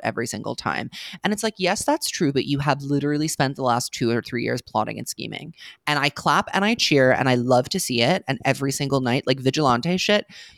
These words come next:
you can't tell me that that's not you trying to actively quote unquote defeat your enemy.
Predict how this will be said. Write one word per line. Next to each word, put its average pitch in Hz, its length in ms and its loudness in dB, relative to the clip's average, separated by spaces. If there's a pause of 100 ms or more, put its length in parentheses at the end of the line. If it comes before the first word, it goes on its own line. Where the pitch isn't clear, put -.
you 311 200 4
can't 453 320 4
tell 311 300 4
me 147 340 4 (160)
that - 160 0
that's 208 300 2
not 247 180 4
you 214 240 4
trying 175 380 2
to 185 240 0
actively 175 580 0 (180)
quote 202 220 4
unquote 185 560 4
defeat 147 340 -2
your 123 140 2
enemy. - 400 -6